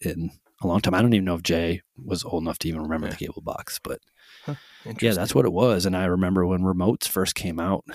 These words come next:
Speaker 1: <laughs> and what a big deal it was that you didn't have to have this cable box running across your, your living room floor or the, the cable connected to the cable box.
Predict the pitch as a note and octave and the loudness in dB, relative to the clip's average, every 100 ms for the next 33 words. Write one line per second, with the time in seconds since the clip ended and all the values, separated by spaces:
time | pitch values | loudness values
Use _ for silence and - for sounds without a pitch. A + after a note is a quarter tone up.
0 | - - - - - - - - - - | -10 -10 -10 -6 -4 -4 -6 -12 -12 -14
1 | - A2 F#2 F2 F#2 F2+ G2+ F2 E2 D#2+ | -6 -2 0 2 0 2 2 0 -2 2
2 | A2 - D#2+ E2 D2 F2+ E2+ F2+ D#2 D#2+ | 2 2 -2 -2 -4 -2 0 0 -2 -6
3 | - - - - F#2+ E2 D2 D2 - D#2+ | -6 -6 -4 -4 -2 -2 -2 -4 -4 -2
4 | D#2 D2+ - E2 D2 - - - - - | -2 -4 -2 -2 -2 -4 -4 -8 -14 -14
5 | _ _ _ _ - D#2 C#2+ - _ _ | _ _ _ _ -6 -4 -6 -10 _ _
6 | - F2 D2+ D#2 D2+ - F#2 F#2 - _ | -12 -10 -8 -8 -8 -2 0 0 -6 _
7 | _ _ G2+ E2+ - - E2+ - B2 - | _ _ -4 -4 -8 -10 -10 0 2 2
8 | D2+ - - F2 - - - D#3+ F2+ F2 | -2 -8 -6 -6 -8 -10 -8 -8 -8 -10
9 | - - - - | -12 -16 -14 -16